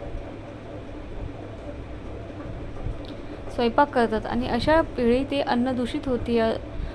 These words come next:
होत झाल्या, दूषित होत असतं. असं झाल्यामुळे घरात आजार येतात व अन्नपूर्णा माता अन्नपूर्णावर नाराज होते. या अशा घरात दरिद्रता वास करते. अशा घरामध्ये राहणाऱ्या व्यक्तीला कधीच यश मिळत नाही.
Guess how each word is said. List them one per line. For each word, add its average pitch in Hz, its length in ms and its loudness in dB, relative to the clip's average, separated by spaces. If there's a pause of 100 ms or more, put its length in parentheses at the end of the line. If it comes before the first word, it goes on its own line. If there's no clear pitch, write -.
(140)
होत 233 100 0
झाल्या, 233 520 6 (720)
दूषित 254 320 4
होत 254 180 6
असतं. 247 260 6
असं 226 220 6
झाल्यामुळे 254 600 6
घरात 247 240 4
आजार 240 340 6
येतात 226 260 6
व 254 180 4
अन्नपूर्णा 262 720 4
माता 247 440 4 (760)
अन्नपूर्णावर 254 640 4
नाराज 247 360 4
होते. 202 420 4 (1080)
या 277 160 12
अशा 277 220 10
घरात 262 240 8
दरिद्रता 262 540 4
वास 240 240 6
करते. 240 260 4
अशा 233 200 4
घरामध्ये 247 440 4
राहणाऱ्या 247 400 6
व्यक्तीला 254 320 4
कधीच 240 340 0
यश 254 280 6
मिळत 254 280 2
नाही. 233 220 4